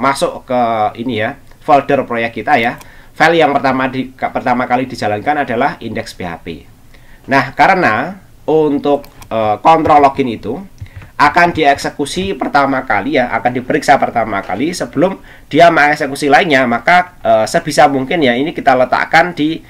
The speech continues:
yang paling atas ya, sebelum mengeksekusi kode P H P yang lainnya. Karena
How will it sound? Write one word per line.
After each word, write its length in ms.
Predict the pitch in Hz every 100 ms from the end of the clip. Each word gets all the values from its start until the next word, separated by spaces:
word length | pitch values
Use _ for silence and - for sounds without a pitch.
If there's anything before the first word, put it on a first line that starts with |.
| - - -
yang 240 | 131 139
paling 240 | 135 143 127
atas 320 | 131 120 110
ya, 80 | 98
sebelum 320 | - 123 127
mengeksekusi 800 | 123 117 110 110 151 170 - -
kode 480 | 127 123 120 120 120
P 80 | 101
H 160 | 92
P 240 | 110 120 113
yang 240 | 104 95
lainnya. 400 | 98 101 98 - -
Karena 400 | 98 123 165